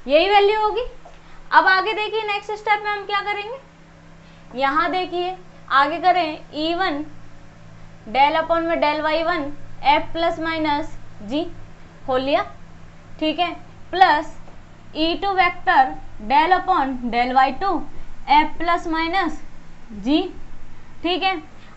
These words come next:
आगे नेक्स्ट स्टेप में क्या करेंगे, ई थ्री vector del upon del वाई थ्री f plus minus g, यही values आएंगी। अब next step में देखिए इसे क्या, क्या करेंगे हम,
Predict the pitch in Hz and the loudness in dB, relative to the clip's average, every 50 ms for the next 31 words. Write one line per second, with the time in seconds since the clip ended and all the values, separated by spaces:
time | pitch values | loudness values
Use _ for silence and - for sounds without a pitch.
0 | - - 277 294 294 359 349 339 359 370 370 - 381 370 - - 370 359 339 349 | 6 6 8 8 6 2 0 0 -2 -2 -4 -6 -8 -10 -4 0 0 0 0 0
1 | 349 359 339 349 349 330 349 330 359 349 339 330 349 359 349 349 339 349 - - | -4 -4 -2 -2 0 0 0 -2 -2 -2 -2 -2 -2 -2 -2 -2 -4 -8 -12 -14
2 | - - - - - 311 320 339 - 381 381 392 349 359 349 339 339 - - 349 | -12 -10 -8 -6 -4 -4 -2 -2 -2 -2 -2 -2 0 0 0 0 -2 -2 0 0
3 | 311 277 - 320 - - - - - 233 254 277 302 330 339 339 339 349 349 320 | 0 0 -2 -4 -8 -10 -10 -8 -2 0 0 0 2 2 0 -2 0 0 0 0
4 | 277 262 262 262 240 220 262 277 277 285 269 277 277 277 294 277 - 359 392 370 | 0 0 -2 -2 -2 0 0 2 2 2 2 2 2 2 0 0 -2 -2 0 0
5 | - - - - - - - - - - - - - - - - - - - - | -2 -2 -6 -8 -8 -6 -8 -8 -8 -8 -8 -10 -10 -10 -12 -12 -14 -14 -14 -12
6 | - - - - - - - 254 294 311 302 - - 349 349 349 339 339 339 330 | -10 -8 -8 -6 -6 -4 -2 0 0 0 -2 -2 0 0 0 0 0 -2 -4 -2
7 | 330 320 311 294 330 403 - - - - - - - - - - - - 226 240 | -2 -2 -2 -2 -4 -4 -6 -10 -14 -16 -16 -14 -14 -14 -14 -14 -12 -8 -6 -4
8 | 330 392 427 - - - - - - - - - - - - - - 247 285 320 | -4 -4 -4 -6 -8 -10 -10 -10 -12 -12 -14 -14 -14 -14 -14 -8 -2 0 0 2
9 | 381 381 403 392 392 415 403 359 403 392 403 427 494 - - - - - - - | 2 2 0 2 2 2 2 0 0 -2 -2 -2 -4 -6 -10 -14 -20 -20 -20 -20
10 | - - - - - 294 320 330 349 359 381 415 403 - - 427 370 - 440 403 | -20 -20 -10 2 4 4 6 6 4 2 0 0 -2 -4 -6 -6 -4 0 0 0
11 | 392 392 403 403 381 392 392 403 392 381 403 392 392 392 392 392 392 392 392 381 | 2 2 -2 -2 -2 -2 -4 -2 -2 -2 -2 0 -2 -2 -2 -4 -4 -2 0 0
12 | 381 381 359 381 359 359 349 359 370 359 370 349 359 370 370 370 370 359 359 370 | 0 0 2 2 2 2 2 0 -2 -2 -2 -2 -2 0 0 0 -2 -2 -4 -6
13 | 370 359 | -8 -10